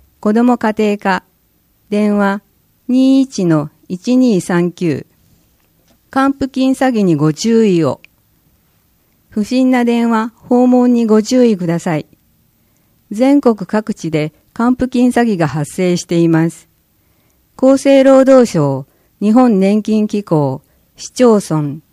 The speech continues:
広域連合などの職員を装い、年金の払い戻しがある、医療費の戻りがあるといった言葉で、高齢者が通帳やキャッシュカードなどを騙し取られたり、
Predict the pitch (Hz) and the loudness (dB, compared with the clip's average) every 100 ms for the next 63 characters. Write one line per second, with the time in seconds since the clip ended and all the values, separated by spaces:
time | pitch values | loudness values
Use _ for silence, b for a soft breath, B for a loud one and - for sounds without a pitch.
0 | _ _ - 262 262 262 247 254 247 202 | _ _ 2 4 2 0 -2 0 2 2
1 | 175 175 175 165 147 147 160 - 226 208 | 2 2 2 0 -2 -4 -8 -2 0 0
2 | 180 151 147 - 170 170 156 143 - _ | 0 0 -2 -2 -2 0 -2 -6 -14 _
3 | _ _ _ _ - 180 240 247 233 233 | _ _ _ _ -6 -2 -2 0 0 0
4 | 220 220 220 220 214 214 214 202 196 160 | 0 2 2 0 0 -2 -2 -2 -2 -2
5 | 147 _ _ _ _ _ _ 220 226 285 | -6 _ _ _ _ _ _ -4 0 4
6 | 285 220 175 156 165 202 214 170 165 151 | 4 2 2 2 2 0 0 0 -2 -4
7 | 147 _ _ _ - 233 226 - 208 208 | -8 _ _ _ -4 -2 -2 -4 -2 -2
8 | 208 208 202 156 151 _ _ _ _ - | 0 0 -2 -2 -4 _ _ _ _ -2
9 | 247 247 254 240 185 160 - _ - 240 | 0 4 2 2 0 -2 -4 _ -8 -4
10 | 240 240 233 226 220 208 - - 202 - | -4 0 2 4 2 0 -6 -4 -4 -4
11 | 254 269 262 226 196 190 175 160 156 160 | -6 2 2 2 0 0 2 0 0 0
12 | 190 208 208 202 196 180 170 156 143 | 0 -2 0 0 2 0 -2 -4 -6